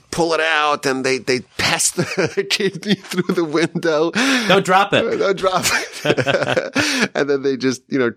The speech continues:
Speaker 1: quickly, uh, you know, rewire it and all that.
Speaker 2: No, it's actually a half hour.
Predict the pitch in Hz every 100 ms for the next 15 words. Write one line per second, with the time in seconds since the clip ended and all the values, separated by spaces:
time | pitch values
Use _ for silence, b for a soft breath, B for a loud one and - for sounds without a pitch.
0 | _ - 135 - 123 110 B B - 107
1 | 98 98 - 110 95 87 - - - -
2 | 107 131 120 120 120 117 117 113 104 107
3 | 107 104 101 104 - - _ 139 139 185
4 | 190 151 131 131 131 - 117 101 95 95